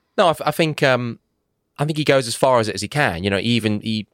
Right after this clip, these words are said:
even when Hesh says, "Oh, this is rubbish. Like, th-, this, this is not a hit. This is absolute just junk." He, he, you know, he, he doesn't want to believe it. He wants to keep going and go, "Well, you know, you sure? Let's,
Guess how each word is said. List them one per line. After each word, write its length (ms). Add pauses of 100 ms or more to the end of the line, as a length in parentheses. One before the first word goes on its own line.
(180)
even 160
when 100
Hesh 420
says, 220
"Oh, 80
this 220
is 140
rubbish. 400
Like, 160
th-, 140
this, 160
this 320
is 80
not 140
a 20
hit. 220
This 180
is 100
absolute 400 (140)
just 200 (260)
junk." 420 (880)
He, 100
he, 140
you 60
know, 100
he, 140
he 80
doesn't 200
want 80
to 60
believe 320
it. 140
He 80
wants 180
to 60
keep 160
going 140
and 80
go, 80
"Well, 180
you 100
know, 100
you 140
sure? 340
Let's, 240